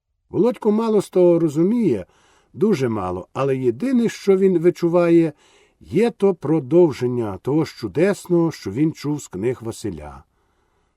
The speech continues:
Великий, дивний, незвичний світ. І як добре, що дід узяв його за руку і повів туди у те інше,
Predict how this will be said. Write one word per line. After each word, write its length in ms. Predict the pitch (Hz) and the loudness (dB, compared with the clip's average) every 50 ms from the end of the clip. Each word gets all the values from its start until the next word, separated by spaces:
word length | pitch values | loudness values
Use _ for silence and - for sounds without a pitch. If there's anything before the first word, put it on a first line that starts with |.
| _ _ | _ _
Великий, 840 | 71 78 95 123 180 226 240 202 _ - - 196 190 190 185 165 _ _ _ | -12 -6 2 4 4 4 4 0 _ -8 -6 -4 -4 -4 -6 -10 _ _ _
дивний, 720 | - - - 113 143 160 165 156 156 151 147 143 135 135 | -20 -8 -2 0 2 2 4 2 2 0 -2 -2 -4 -6
незвичний 720 | 123 92 85 82 71 71 76 104 120 117 - - 107 101 101 | -6 -8 -10 -12 -12 -10 -6 -6 -6 -6 -6 -10 -12 -12 -12
світ. 560 | 98 - - - 67 78 80 78 - _ _ _ _ _ _ _ - | -12 -14 -20 -18 -18 -18 -18 -18 -20 _ _ _ _ _ _ _ -6
І 100 | 110 131 | 0 2
як 260 | 151 170 175 156 117 | 4 4 4 2 0
добре, 560 | 92 95 160 202 214 180 165 143 120 98 80 71 | -2 2 2 2 2 2 0 -2 -2 -4 -4 -10
що 320 | - - - - - 143 | -16 -18 -14 -8 -6 -6
дід 240 | 147 190 233 214 180 | -2 -2 -2 2 2
узяв 340 | 185 160 147 170 170 165 160 | 2 4 4 4 4 4 4
його 180 | 151 143 135 | 2 2 0
за 200 | 110 101 110 104 | 0 -2 -2 0
руку 480 | 113 160 202 208 156 - 180 170 165 151 - _ - - | 4 4 2 2 2 0 2 2 2 0 -4 _ -20 -16
і 60 | - 117 | -14 -8
повів 360 | - 131 143 175 202 196 156 | -4 -2 0 2 0 0 0
туди 320 | - 151 139 135 156 143 | -2 -6 -2 0 0 0
у 80 | 123 110 | 0 0
те 220 | - 110 101 95 | -2 -4 -4 -4
інше, 680 | 101 131 170 208 220 190 - - - 175 170 175 175 | 0 0 0 2 0 -2 -4 -6 -2 0 0 0 0